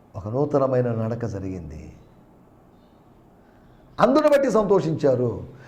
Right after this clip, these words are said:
నూతనమైన నిశ్శబ్దాన్ని బట్టి అరిచి కేకలేసి దెయ్యాలు ఇంకైపోయిన నా వల్ల కాదు అని పడిపోయినాయి. అరుస్తున్నంతసేపు ఇబ్బందిగా ఉంది,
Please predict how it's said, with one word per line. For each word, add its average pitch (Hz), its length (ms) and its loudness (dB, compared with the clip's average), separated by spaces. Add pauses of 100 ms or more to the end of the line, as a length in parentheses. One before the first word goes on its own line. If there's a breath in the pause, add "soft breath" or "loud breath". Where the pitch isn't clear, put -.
(160 loud breath)
నూతనమైన 254 500 4
నిశ్శబ్దాన్ని 220 540 2
బట్టి 196 200 2
అరిచి 233 320 2
కేకలేసి 202 460 4
దెయ్యాలు 190 300 4
ఇంకైపోయిన 170 400 2
నా 151 120 0
వల్ల 151 160 4
కాదు 127 380 -2 (1080)
అని 127 220 0
పడిపోయినాయి. 127 640 -6 (2500)
అరుస్తున్నంతసేపు 247 1000 4
ఇబ్బందిగా 226 440 4
ఉంది, 139 440 -2